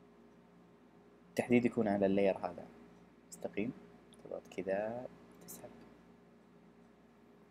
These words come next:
تسحب. تصغر، تكبر، تغير مكان النقطة البيضاء هذه. طبعًا هي تعطي جمالية لل-، تعطي جمالية لل-،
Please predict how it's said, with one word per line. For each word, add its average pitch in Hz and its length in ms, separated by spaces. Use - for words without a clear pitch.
تسحب. - 340
تصغر، 101 680
تكبر، - 560
تغير 117 400
مكان 101 300
النقطة 95 380
البيضاء 90 480
هذه. 95 180
طبعًا 131 220
هي 151 100
تعطي 120 280
جمالية 101 500
لل-، - 340
تعطي 117 240
جمالية 107 460
لل-، 87 640